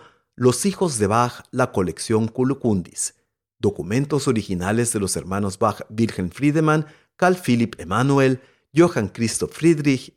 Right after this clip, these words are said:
y Johann Christian, entre los que se encuentran una hoja de una misa que Wilhelm Friedemann Bach posiblemente compuso cuando tomó posesión de su cargo en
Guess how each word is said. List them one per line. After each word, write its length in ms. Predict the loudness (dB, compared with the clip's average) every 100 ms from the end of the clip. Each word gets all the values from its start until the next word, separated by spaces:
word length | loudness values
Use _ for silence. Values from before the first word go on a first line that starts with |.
| -4
y 200 | 2 2
Johann 260 | 2 -4
Christian, 560 | -2 0 0 2 2 2 -8 _ -2
entre 280 | 2 4 4
los 180 | 4 2
que 80 |
se 140 | -2 -2
encuentran 560 | -2 2 2 2 2
una 200 | 4 6
hoja 380 | 6 4 4 0
de 100 | 2
una 220 | 2 2
misa 400 | 2 2 2 0
que 80 | -2
Wilhelm 460 | -4 -2 -2 -2 -4
Friedemann 640 | -2 -2 2 2 2 2
Bach 320 | 2 2 0 -18 -20 _
posiblemente 800 | -2 0 2 4 4 4 2 0
compuso 520 | 0 0 -2 0 0
cuando 300 | 2 2 0
tomó 340 | -2 -2 -2
posesión 540 | -2 -4 -4 -2 0 0
de 80 | -2
su 160 | -4
cargo 400 | 0 0 2 2
en 100 | 2